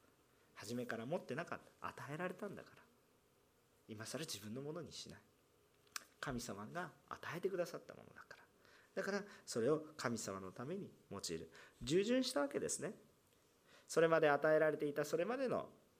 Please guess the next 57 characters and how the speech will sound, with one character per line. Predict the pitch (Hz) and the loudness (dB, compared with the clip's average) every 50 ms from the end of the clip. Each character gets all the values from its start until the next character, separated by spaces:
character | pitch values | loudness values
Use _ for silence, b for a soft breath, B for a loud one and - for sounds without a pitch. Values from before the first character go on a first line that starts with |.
| _ _ _ _ | _ _ _ _
慣 | - - 120 127 135 135 | -4 -2 -2 -2 0 2
例 | 139 139 135 | 4 4 4
に | 135 131 - | 2 0 -2
従 | - - 127 113 110 | -2 0 0 0 0
っ | 104 95 | 0 -2
て | - - - 76 - - - _ _ _ _ | -4 -8 -8 -10 -10 -12 -20 _ _ _ _
い | - 117 | -10 -8
く | - - 113 104 104 - - - - _ _ _ _ - | -6 -2 -4 -4 -4 -6 -12 -20 -20 _ _ _ _ 0
の | 160 170 | 2 4
で | 143 113 | 4 2
は | 82 78 | 0 -2
な | 85 85 | -6 -8
く | - - | -10 -8
て、 | - - 120 101 85 - - b b b b b | -6 -6 -6 -6 -8 -12 -18 b b b b b
は | b - - | b -10 -10
っ | - - | -10 -6
き | - - 214 | -4 -2 -2
り | 208 175 | -2 0
と | - 151 135 107 - - B B B B | 2 2 2 2 -2 -6 B B B B
ち | - 269 | 4 4
ょ | 269 | 4
っ | 269 | 6
と | - 170 127 | 6 6 6
い | 113 120 117 | 6 6 6
い | |
よ、 | 117 104 104 110 - - - - | 6 6 6 4 -2 -6 -4 6
ち | - | 6
ょ | 240 | 6
っ | 240 | 8
と | - 165 127 | 8 4 4
不 | - - | 4 0
思 | 123 - - 131 | -4 -2 0 2
議 | 117 | 2
な | 110 101 92 | 2 2 0
こ | 92 87 | -2 -4
と、 | - 87 - - - _ _ _ b b b b b - | -6 -8 -10 -12 -20 _ _ _ b b b b b 8
で | 208 226 | 8 8
も | 208 160 151 131 - - | 10 8 6 6 2 -2
非 | - - 196 214 | 0 2 4 6
常 | 320 381 370 | 8 8 6
識 | - - - - | 6 2 -2 -4
で | 82 | -4
は | 67 - | -4 -4
な | - - - | -6 -8 -10
い | - - _ _ _ _ _ _ _ _ _ | -12 -14 _ _ _ _ _ _ _ _ _
け | - 262 | 8 8
れ | 233 175 | 10 10
ど | 143 143 | 8 6
も | 160 190 170 104 - - - - - - _ b b b b b b b b - | 4 4 4 4 2 -2 -10 -18 -20 -20 _ b b b b b b b b 6
ち | - 240 | 6 8
ょ | |
っ | 233 | 8
と | - 113 | 8 6
お | - | 4
か | - - | 4 -2
し | - - - | -6 -6 -8
い | 69 - | -10 -12